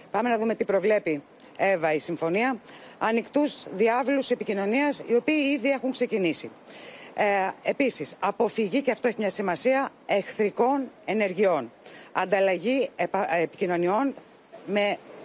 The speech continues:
σε όλα τα επίπεδα. Όπως επίσης και επίλυση διαφωνιών με φιλικό τρόπο,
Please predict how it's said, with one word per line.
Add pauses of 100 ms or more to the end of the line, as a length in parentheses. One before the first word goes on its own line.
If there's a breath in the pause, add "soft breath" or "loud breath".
σε
όλα (320 loud breath)
τα
επίπεδα. (240 loud breath)
Όπως
επίσης
και
επίλυση (200)
διαφωνιών (240 loud breath)
με
φιλικό
τρόπο,